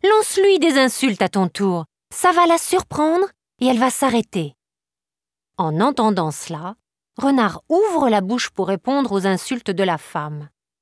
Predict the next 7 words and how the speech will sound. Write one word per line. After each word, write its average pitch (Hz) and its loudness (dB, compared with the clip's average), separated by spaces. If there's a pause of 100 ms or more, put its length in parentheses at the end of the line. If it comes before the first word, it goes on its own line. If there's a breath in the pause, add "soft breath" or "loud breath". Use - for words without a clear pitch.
(460)
Chanteclair 269 -2
profite 320 -2
de 214 0
l'occasion 190 0
pour 254 -4
se - -4
libérer 175 -6